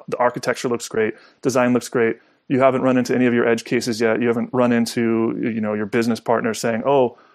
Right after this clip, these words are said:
what about this?" And having it, you know, slightly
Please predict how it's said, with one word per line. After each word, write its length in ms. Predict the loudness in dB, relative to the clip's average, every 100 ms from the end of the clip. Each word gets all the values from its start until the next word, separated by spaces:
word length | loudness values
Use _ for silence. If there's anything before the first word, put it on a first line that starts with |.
| _ _ _
what 180 | -4 0
about 240 | 2 2 2
this?" 460 | 0 0 -6 -12 _ _ 0
And 360 | 2 2 0 -6
having 300 | -2 0 2
it, 220 | -2 -6 _ -6
you 80 | -4
know, 140 | -4
slightly 420 | -4 0 0 0